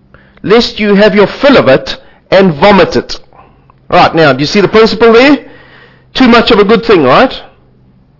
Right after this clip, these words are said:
And there's a great principle we in the West could really take note of. Not just with the possessions we have, but with the way we treat ourselves and just pour money into looking after ourselves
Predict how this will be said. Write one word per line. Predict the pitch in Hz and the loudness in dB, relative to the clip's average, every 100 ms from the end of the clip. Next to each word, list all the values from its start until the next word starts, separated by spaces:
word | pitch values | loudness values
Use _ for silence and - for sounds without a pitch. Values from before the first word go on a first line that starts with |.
| _ _ _ - - | _ _ _ -20 -4
And | 180 | 0
there's | 226 196 | 2 2
a | 175 | -2
great | 139 214 226 | 0 0 2
principle | 233 214 185 196 180 | 0 0 0 0 0
we | 180 160 220 208 | 0 0 0 2
in | 185 | 2
the | 175 | 4
West | 196 139 - - | 2 2 -4 -4
could | 175 147 | -4 2
really | 190 160 | 2 2
take | 175 143 | 0 0
note | 147 156 139 | 2 0 0
of. | - - _ _ _ _ _ _ _ _ _ _ _ _ - | -6 -10 _ _ _ _ _ _ _ _ _ _ _ _ -4
Not | 196 | -2
just | 202 - | 0 0
with | 180 | 0
the | 160 | 0
possessions | 170 143 240 - 240 220 | 0 0 0 0 0 0
we | 233 | 2
have, | 226 233 220 208 - - - - | 2 2 0 -4 -18 -20 -20 -4
but | 185 185 165 | -2 -2 0
with | 180 - - - _ | -2 -2 -14 -20 _
the | 165 | -2
way | 170 196 185 | 2 2 4
we | 175 170 | 2 0
treat | 226 202 185 | -2 0 0
ourselves | 160 208 180 113 98 - - | 0 2 2 2 -2 -10 -4
and | 151 147 | -2 0
just | 180 - | -4 -2
pour | 240 208 | 0 2
money | 180 202 247 214 156 135 | 2 2 2 2 2 2
into | 165 190 185 190 180 | 2 0 0 0 0
looking | 170 196 208 | 0 0 2
after | 196 196 190 | 2 0 0
ourselves | 160 151 165 180 131 - - - | 2 2 2 2 2 0 -8 -14